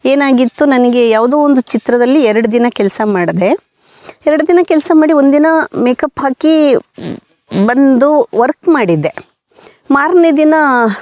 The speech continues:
ನಮ್ಮನೆ, ನಮ್ಮ ಯಜಮಾನ್ರು ಶಬರಿಮಲೆಗೇನೋ ಹೋಗಬೇಕು ಅಂತ ಹೊರಟಿದ್ರು. ನಾನು ಅಲ್ಲಿ ಪ್ರೊಡಕ್ಷನ್ಲಿ ಏನು ಕೇಳಿದೆ, "ನಾನು ಮಧ್ಯಾಹ್ನ ಮೇಲೆ ಬರ್ತೀನಿ" ಅಂದೆ. ಆಯಿತು, ಅವ್ರನ್ನ ನಾನು ಬಿಟ್ಟು ಅವ್ರು ಹೋದ್ಮೇಲೆ ನಾನು ಮತ್ತೆ ಮಧ್ಯಾಹ್ನ ಮೇಲೆ ಬಂದೆ. ಬಂದರೆ ನನ್ನ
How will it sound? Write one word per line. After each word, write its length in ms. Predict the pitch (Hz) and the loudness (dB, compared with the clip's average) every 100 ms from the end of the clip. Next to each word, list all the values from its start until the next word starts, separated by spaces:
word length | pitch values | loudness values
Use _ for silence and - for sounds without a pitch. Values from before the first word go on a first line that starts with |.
| - | -6
ನಮ್ಮನೆ, 420 | 233 220 220 220 214 | -2 -2 0 0 0
ನಮ್ಮ 200 | 202 202 | 0 0
ಯಜಮಾನ್ರು 880 | 190 202 208 196 202 320 247 165 165 _ _ - _ - - | 0 0 0 0 0 0 0 0 -4 _ _ -20 _ -8 -4
ಶಬರಿಮಲೆಗೇನೋ 680 | 196 233 240 208 185 185 190 | -2 0 2 2 0 0 0
ಹೋಗಬೇಕು 520 | 190 180 180 170 - | 0 0 0 -2 -2
ಅಂತ 160 | 165 226 | -2 -2
ಹೊರಟಿದ್ರು. 520 | 214 170 - 156 143 - - _ _ - - - | -2 -4 -2 -4 -4 -8 -16 _ _ -20 -16 -6
ನಾನು 240 | 277 311 302 | -2 0 0
ಅಲ್ಲಿ 200 | 277 277 | 0 0
ಪ್ರೊಡಕ್ಷನ್ಲಿ 640 | 247 233 - 285 269 254 | -2 -2 -2 0 0 2
ಏನು 120 | 247 | 0
ಕೇಳಿದೆ, 760 | 233 233 208 214 269 - _ - | 0 -2 0 0 -2 -4 _ -6
"ನಾನು 220 | 208 214 | -2 0
ಮಧ್ಯಾಹ್ನ 380 | 208 185 226 262 | 0 0 2 0
ಮೇಲೆ 180 | 233 220 | 0 0
ಬರ್ತೀನಿ" 680 | 175 175 - 196 175 156 143 _ _ - | -2 -6 -6 -2 0 0 -2 _ _ -8
ಅಂದೆ. 260 | 156 151 - _ _ _ - _ _ _ | -4 -4 -6 _ _ _ -20 _ _ _
ಆಯಿತು, 420 | 339 349 - 339 | -2 -2 -2 0
ಅವ್ರನ್ನ 340 | 302 269 269 269 254 | 2 0 0 0 0
ನಾನು 220 | 247 240 | 0 0
ಬಿಟ್ಟು 320 | 220 240 - | 0 -2 -2
ಅವ್ರು 160 | 240 226 | -2 0
ಹೋದ್ಮೇಲೆ 480 | 233 226 220 226 226 | 0 0 0 0 0
ನಾನು 320 | 220 220 233 | 0 0 0
ಮತ್ತೆ 260 | 214 - 240 | -2 -2 -2
ಮಧ್ಯಾಹ್ನ 420 | 220 190 226 233 | 0 0 0 2
ಮೇಲೆ 200 | 220 214 | 2 0
ಬಂದೆ. 440 | 185 208 214 220 | 0 0 2 2
ಬಂದರೆ 460 | 240 220 254 262 294 | 0 0 2 2 2
ನನ್ನ 300 | 247 240 | 0 2